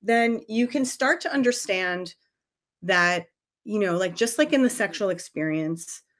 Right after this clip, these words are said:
sex can be incredibly pleasurable and it can also be incredibly painful. Same body,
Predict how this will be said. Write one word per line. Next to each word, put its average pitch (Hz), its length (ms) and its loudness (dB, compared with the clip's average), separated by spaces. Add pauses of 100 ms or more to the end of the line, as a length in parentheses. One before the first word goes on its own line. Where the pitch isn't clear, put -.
(580)
sex 220 300 -4
can 226 180 0
be 190 340 -2 (420)
incredibly 208 1000 2
pleasurable 151 760 -6 (380)
and 190 100 -6
it 175 80 -6
can 180 240 -8
also 190 340 -6
be 175 260 -4
incredibly 147 680 -6
painful. - 520 -16 (440)
Same 165 480 -4
body, 175 580 -2